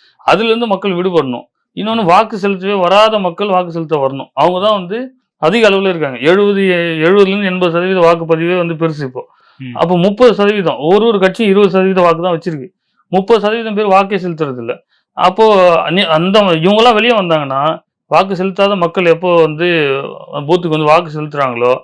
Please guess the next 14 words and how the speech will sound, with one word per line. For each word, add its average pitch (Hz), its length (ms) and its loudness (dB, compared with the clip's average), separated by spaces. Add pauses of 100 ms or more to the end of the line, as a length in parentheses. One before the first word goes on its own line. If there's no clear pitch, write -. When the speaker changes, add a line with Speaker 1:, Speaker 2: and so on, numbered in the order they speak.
(200)
Speaker 1:
அப்போ 170 400 0
இந்த 196 240 -4 (260)
முறைகேடான 170 640 0 (340)
தேர்தல் 160 340 2
முறையே 156 200 0
ஒழிஞ்சிரும். 165 420 -2 (300)
Speaker 2:
ம். 120 140 -16
Speaker 1:
ஏன்னா 202 200 2 (460)
காசு 208 260 2
கொடுத்தும் 220 300 -8
இப்போ 202 200 -6
பயன் 208 280 0
இல்லைன்னு 202 260 -2
ஆயிடும்ல. 151 320 -2